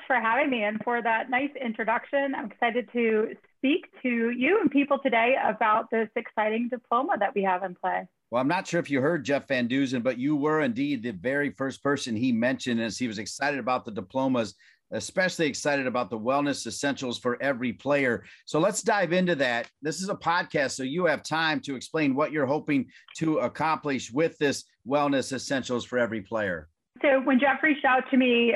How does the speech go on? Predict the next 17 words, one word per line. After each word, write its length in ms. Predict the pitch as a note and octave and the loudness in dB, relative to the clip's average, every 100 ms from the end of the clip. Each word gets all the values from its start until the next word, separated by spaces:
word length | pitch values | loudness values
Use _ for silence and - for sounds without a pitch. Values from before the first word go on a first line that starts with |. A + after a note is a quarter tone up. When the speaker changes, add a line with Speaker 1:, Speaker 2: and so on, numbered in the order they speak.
| - | 2
Speaker 1:
about 400 | G#3+ A3+ G#3+ A3 | 0 2 2 2
the 140 | A#3+ | 0
idea 360 | A3+ G#3+ A#3 A#3+ | 2 0 0 0
and 120 | A3+ | -2
the 60 | - | -4
concept 500 | - A#3+ A#3+ A#3+ - | 0 2 2 -2 -4
for 240 | B3 A#3 A3+ | 0 2 4
it, 240 | A3+ A#3 - | 2 0 -2
I 120 | G#3 | -2
was 80 | G3+ _ | -2 _
so 120 | B3 B3 | 0 0
excited 520 | A#3+ A#3+ A3+ A#3+ A3+ | -2 0 0 -2 -8
to 60 | A3 | -10
take 260 | - G#3+ A3 | -4 -2 -2
it 100 | G#3+ | -2
on. 560 | G#3 G#3+ G#3+ G3+ G#3 - A#3 | 0 2 2 2 -2 -4 0
Uh, 220 | G#3+ | 2